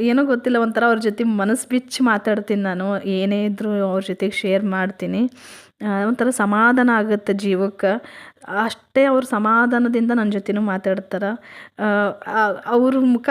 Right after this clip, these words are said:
ನೋಡಿ ಮಾತಾಡ್ಬೇಕಾದ್ರೆ ಒಂದು ಸ್ವಲ್ಪ ಕಣ್ಣ ನೀರು ಬರ್ತಾವೆ ನನಗೆ. ಆ ರೀತಿ ಹಂಗಾಗಿ ಮಾತಾಡ್ಕೊಂತ ನಿಂತಿದ್ವಿ.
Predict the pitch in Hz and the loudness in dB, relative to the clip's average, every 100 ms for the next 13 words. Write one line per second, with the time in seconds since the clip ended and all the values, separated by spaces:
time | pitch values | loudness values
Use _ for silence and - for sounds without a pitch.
0 | 277 285 294 262 262 269 220 202 240 247 | 4 4 4 2 2 2 0 2 0 0
1 | 240 240 254 254 233 - 214 208 247 220 | 0 0 0 0 -4 0 0 2 2 4
2 | 233 262 220 208 208 214 208 208 202 214 | 2 2 2 0 0 0 0 -2 -2 -2
3 | 233 - - - - 226 226 214 220 214 | -2 -6 -18 -20 -6 -2 0 0 -2 -2
4 | 226 226 226 202 202 202 208 208 214 185 | -2 0 0 -2 -2 -2 -2 -2 -2 -4
5 | 185 196 190 196 202 220 214 208 208 196 | 0 -2 -2 -6 -6 -6 -2 -2 -2 -4
6 | 226 208 214 262 | -6 -6 -6 -8